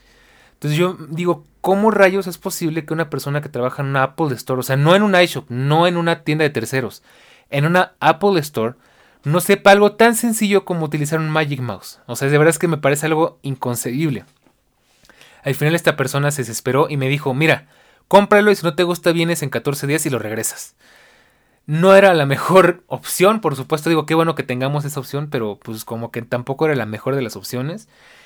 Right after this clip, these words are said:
Y yo ya estaba un poco de malas, me estaban atendiendo bastante mal, no me pudo responder ninguna pregunta, estaba de mala gana, estaba como que a las carreras. Sé que había mucha gente ese día, pero en Apple, en Apple Vía Santa Fe igual había mucha gente y me atendieron muy bien.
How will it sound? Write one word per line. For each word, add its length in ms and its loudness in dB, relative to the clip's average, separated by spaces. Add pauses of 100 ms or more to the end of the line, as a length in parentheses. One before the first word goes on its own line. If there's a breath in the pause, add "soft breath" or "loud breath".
(960 soft breath)
Y 120 -2
yo 100 4
ya 80 8
estaba 240 4
un 60 0
poco 260 2
de 80 2
malas, 340 4
me 60 -2
estaban 220 -2
atendiendo 260 -4
bastante 420 -4
mal, 480 0
no 200 -4
me 160 0
pudo 420 -4
responder 400 -6
ninguna 380 -6
pregunta, 640 -2
estaba 280 -2
de 80 -2
mala 280 -4
gana, 500 4
estaba 360 -2
como 200 -10
que 80 -8
a 60 -2
las 120 -8
carreras. 520 2
Sé 240 -2
que 80 -2
había 100 0
mucha 220 -6
gente 180 -8
ese 160 -8
día, 260 -2
pero 140 -6
en 60 -6
Apple, 440 -4
en 140 -8
Apple 440 -4
Vía 160 -4
Santa 260 -12
Fe 160 -6
igual 260 -2
había 140 -4
mucha 200 -12
gente 260 -10
y 20 -8
me 80 -10
atendieron 300 -10
muy 200 -4
bien. 300 -6